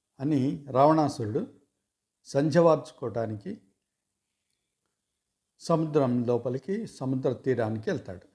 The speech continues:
నారదుడు అదే సమయంలో మళ్ళీ వెనక్కి వచ్చి వినాయకుడిని, శివలింగాన్ని కి-, కింద పెట్టమని కోరతాడు.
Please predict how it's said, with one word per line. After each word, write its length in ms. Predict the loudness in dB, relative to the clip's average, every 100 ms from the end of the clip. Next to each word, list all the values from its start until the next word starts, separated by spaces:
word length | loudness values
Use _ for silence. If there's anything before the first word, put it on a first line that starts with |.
| _ _ _ _ _ _ _ _ _ _ _ _ _ _ _ 0
నారదుడు 460 | 6 6 6 4 4
అదే 400 | 4 2 2 0
సమయంలో 680 | -4 -4 -4 -2 -2 -4 -10 _ _ _ _ _ _ _ _ _ _ _ _ _ _ -6
మళ్ళీ 440 | 0 0 0 -4 -12 _ _ _ _ _ -4
వెనక్కి 340 | -2 0 0
వచ్చి 320 | 0 0 -6 -8 -10 _ _ _ _ _ _ _ _ _ _ _ _ _ -6
వినాయకుడిని, 800 | 0 2 0 -2 -2 -2 -2 -6 -12 -20 _
శివలింగాన్ని 960 | -8 2 4 4 2 2 2 0 -4 -6 -12 _ _ -20
కి-, 300 | -4 -4 -2
కింద 180 | -2 0
పెట్టమని 500 | 0 -2 -4 -4 -6
కోరతాడు. 480 | -6 -6 -6 -12